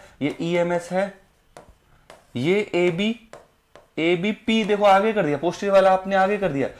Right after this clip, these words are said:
और एबीए जो anterior वाला था उसको shift कर दिया। अब आपने position shift कर दी, still आप क्या देख रहे हो कि एबीपी क्या बनाएगी, pharynx hypodermis neuron बनाएगी और एबीए क्या बना रही है अब, Hypodermis neuron। अब ध्यान से समझना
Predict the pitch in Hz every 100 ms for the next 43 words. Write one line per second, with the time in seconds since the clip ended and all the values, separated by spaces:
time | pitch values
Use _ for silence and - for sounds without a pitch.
0 | - - 170 - 175 175 175 226 233 -
1 | _ _ - 214 185 110 - 156 165 196
2 | 202 185 185 190 - 220 - - 160 120
3 | 117 139 156 170 185 185 180 196 196 190
4 | 185 185 226 214 - - - 220 - 269
5 | 254 220 208 208 190 185 190 180 - 180
6 | 170 180 180 185 190 180 175 170 165 170
7 | 196 - 151 151 185 175 156 151 160 160
8 | 160 160 156 156 160 156 156 170 190 -
9 | - 165 160 160 165 185 170 170 165 156
10 | 147 147 151 185 - - _ - 139 135
11 | 147 139 143 - 120 107 98 - 160 165
12 | 135 135 143 147 139 120